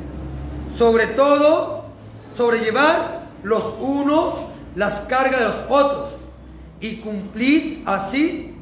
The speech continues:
la ley de Cristo. ¿Qué tenemos que hacer? Sobrellevar las cargas. Pastor, estoy con unos problemas así. Amén. Vamos orando, hermanito.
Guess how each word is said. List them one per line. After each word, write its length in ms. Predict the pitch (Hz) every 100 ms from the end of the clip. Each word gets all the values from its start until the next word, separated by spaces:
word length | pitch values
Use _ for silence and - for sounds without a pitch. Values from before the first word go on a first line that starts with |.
| -
la 160 | 175
ley 580 | 175 247 330 339 - - - - - - - - - - - - -
de 160 | 147 -
Cristo. 380 | 180 175 - -
¿Qué 100 | 226
tenemos 240 | 233 277 247
que 60 |
hacer? 460 | 240 277 - - - - - -
Sobrellevar 460 | - 208 196 214 247
las 140 | -
cargas. 420 | - 226 214 - - - - -
Pastor, 440 | 202 - - 254 254
estoy 220 | - 254
con 160 | 247
unos 120 | 226 -
problemas 460 | - 233 240 226
así. 560 | 196 - 254 233 - - - - - - -
Amén. 440 | 147 156 175 - 147
Vamos 300 | 185 185 160
orando, 320 | 160 147 -
hermanito. 240 | - -